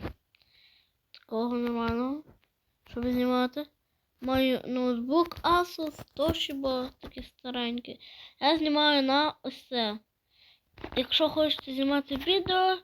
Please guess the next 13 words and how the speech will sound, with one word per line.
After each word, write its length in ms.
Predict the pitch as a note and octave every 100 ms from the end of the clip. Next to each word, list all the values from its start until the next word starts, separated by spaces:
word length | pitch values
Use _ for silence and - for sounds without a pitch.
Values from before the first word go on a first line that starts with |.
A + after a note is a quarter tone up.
| _ - - -
то 120 | D#4
дивіться, 520 | D4 E4+ E4 C#4 - A#3+
берете 640 | C#4 D#4+ D#4 D4 D#4+ F4+ - - - - _
програму 640 | - D4 D4 D4 C#4 C#4+ D#4 -
X-Recorder, 840 | D#4 - - D4+ D4 C4+ B3 B3
якщо 580 | C4+ C4 C4+ C4+ - C#4
хочете 420 | C#4 C4+ - C4+
на 120 | C4
телефон. 540 | C4+ C4 C4+ C4+ C#4 D#4+ - - - - - - - -
Качаєте 500 | C#4+ E4 D#4 D4+ C#4+
програму 520 | C#4+ C#4 C#4+ C#4+ C4+
X-Recorder. 1080 | C4+ C#4 - C#4+ C#4 - B3+ A#3 G#3+ A#3 - _ _ _ _ _ _ _ _ _ _ _ _
Дальше. 680 | A#3+ D4+ D4 C4 - G3+